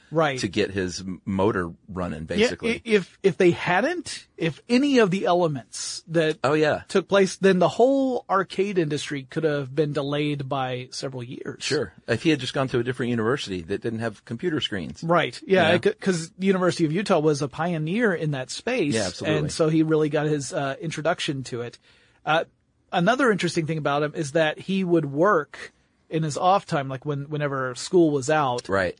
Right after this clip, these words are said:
Speaker 1: at the Lagoon Amusement Park.
Speaker 2: Yeah, that was a huge deal because that inspired the thought of, you know what, people are shoving quarters in these skee ball games
Speaker 1: Yep.
Speaker 2: and pinball and,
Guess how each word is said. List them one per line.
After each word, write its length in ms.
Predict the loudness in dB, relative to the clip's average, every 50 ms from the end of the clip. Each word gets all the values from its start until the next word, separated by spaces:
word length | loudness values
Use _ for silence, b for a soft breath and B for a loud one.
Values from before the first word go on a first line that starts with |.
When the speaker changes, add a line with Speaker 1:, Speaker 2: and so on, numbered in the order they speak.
| _ _ -2
Speaker 1:
at 180 | 0 0 2 2
the 120 | 0 0
Lagoon 680 | 0 0 -2 -2 2 2 4 4 6 6 4 4 2 -2 -4 _
Amusement 640 | -4 -2 -2 0 2 4 4 2 2 -2 -6 -8 -10 _ _
Park. 400 | -10 -10 -10 -10 _ -18 -20 -18 -20 -20 _ _ _ -4
Speaker 2:
Yeah, 260 | 0 2 4 4 4
that 160 | 4 2 2
was 100 | 0 0
a 60 | -4 -6
huge 480 | -6 -6 -4 -2 -2 -2 -2 -6 -8
deal 380 | -6 -4 -4 -2 -2 -4 -4 -6
because 440 | -10 -12 -6 -4 -4 -4 -4 -6 -2
that 260 | 0 2 2 2 2
inspired 720 | 0 -4 -6 -6 -4 -2 0 0 2 2 2 0 0 -2 -6
the 80 | -10
thought 420 | -8 -4 -2 0 0 0 0 -2 -4
of, 380 | -4 -4 -2 -2 -4 -6 -10 b b b b b b b b b b b _ _
you 120 | -6 -4
know 80 | -4 -2
what, 160 | -2 -4 -4
people 300 | -6 -10 -6 -2 0 0
are 80 | 0
shoving 320 | 0 -2 -2 -2 -2 -2 -4
quarters 500 | -4 -2 0 0 2 2 0 0 -2 -4
in 140 | -4 -4 -4
these 180 | -4 -6 -8
skee 240 | -10 -10 -8 -8 -4
ball 220 | -2 0 -2 -2
games 500 | -2 -4 -4 -4 -4 -4 -4 -4 -2 2
Speaker 1:
Yep. 160 | 2 2 2 b b b b b b -10
Speaker 2:
and 300 | -8 -6 -4 -6 -6 -2
pinball 720 | -2 0 0 0 2 2 2 4 4 4 2 2 0 -2 b b b b b b _
and, 420 | -6 -4 -4 -2 -2 -4 -4 -6